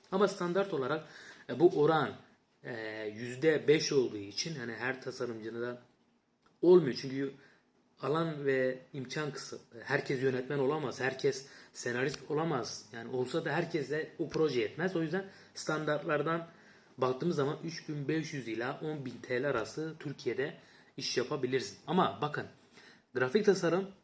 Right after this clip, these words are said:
kendi içerisinde alanlara ayrılıyor. Şimdi sen grafik tasarımın içinde çok iyi böyle ne bileyim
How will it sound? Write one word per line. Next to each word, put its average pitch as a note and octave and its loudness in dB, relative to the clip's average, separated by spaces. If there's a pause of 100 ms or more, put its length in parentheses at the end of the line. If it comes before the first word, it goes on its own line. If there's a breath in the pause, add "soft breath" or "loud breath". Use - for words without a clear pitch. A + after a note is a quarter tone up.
(260)
kendi B2+ -4
içerisinde F3 -2
alanlara A#2+ -4
ayrılıyor. G2+ -4 (100)
Şimdi A#2+ -8
sen C#3 -4 (580 loud breath)
grafik C3 0
tasarımın D#3+ 0
içinde C#3+ -4 (640)
çok G3 0
iyi E3 0
böyle D3 0
ne D#3+ -6
bileyim B2 -2